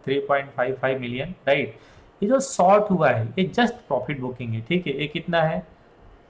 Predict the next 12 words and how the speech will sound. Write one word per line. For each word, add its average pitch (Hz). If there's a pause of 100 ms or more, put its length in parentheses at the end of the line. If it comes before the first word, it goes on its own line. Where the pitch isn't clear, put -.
(420)
मात्र 165
नाइन 147
सेवन 131
नाइन, 107 (200)
ठीक 156
है। 143 (380)
मतलब 226
इतना 214
कम 214
वॉल्यूम 175
में 170
है, 151